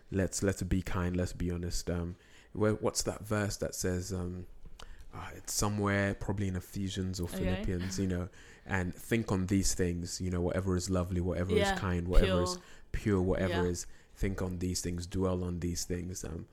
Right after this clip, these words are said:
Speaker 2: Mm.
Speaker 1: the Bible says that on purpose. So
Speaker 2: Yeah,
Speaker 1: when we
Speaker 2: speak
Speaker 1: think
Speaker 2: them
Speaker 1: about
Speaker 2: out. Speak them out over
Speaker 1: exactly.
Speaker 2: people's lives. That's really great.
Speaker 1: Think on these things.
Speaker 2: Yeah, for sure. Um, okay, my quotes, I'll just give you one of them.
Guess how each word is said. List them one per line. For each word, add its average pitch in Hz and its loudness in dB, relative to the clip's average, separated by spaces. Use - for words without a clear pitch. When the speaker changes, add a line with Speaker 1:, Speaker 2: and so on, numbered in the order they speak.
Speaker 2:
Mm. 202 -4
Speaker 1:
the 190 -4
Bible 185 2
says 90 0
that 87 -2
on 90 -6
purpose. 90 0
So 87 -2
Speaker 2:
Yeah, 180 -6
Speaker 1:
when 202 2
we 98 2
Speaker 2:
speak 220 2
Speaker 1:
think 202 0
Speaker 2:
them 185 0
Speaker 1:
about 185 0
Speaker 2:
out. - -16
Speak 190 -4
them - 2
out 185 -2
over - -2
Speaker 1:
exactly. 180 2
Speaker 2:
people's 180 -8
lives. 175 -4
That's - -12
really 190 -6
great. 160 -8
Speaker 1:
Think 104 -2
on 90 -2
these - -4
things. - -8
Speaker 2:
Yeah, 190 -2
for 196 -10
sure. 190 -2
Um, 208 4
okay, 208 8
my 233 6
quotes, 269 6
I'll 214 4
just 214 -2
give 196 -6
you 185 -6
one 185 -6
of 185 -8
them. 202 -2